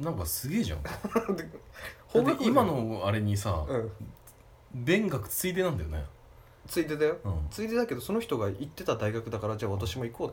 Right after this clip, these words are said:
Speaker 2: ていうことで。
Speaker 1: あー、ちょっとやっぱ人と違うね、
Speaker 2: うん。
Speaker 1: もうね、
Speaker 2: うん。
Speaker 1: ここで。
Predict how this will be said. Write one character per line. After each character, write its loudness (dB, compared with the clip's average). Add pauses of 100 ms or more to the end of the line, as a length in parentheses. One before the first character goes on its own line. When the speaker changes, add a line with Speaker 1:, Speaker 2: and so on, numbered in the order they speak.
(140)
Speaker 2:
て -10
い -8
う -6
こ -8
と -10
で。 -2
Speaker 1:
あ 0
ー、 -12
ち -2
ょ 2
っ -4
と 0
や 4
っ -8
ぱ -4
人 -2
と -2
違 -2
う 4
ね、 0
Speaker 2:
う 0
ん。 2
Speaker 1:
も 0
う -6
ね、 0
Speaker 2:
う -2
ん。 2
Speaker 1:
こ 2
こ 2
で。 2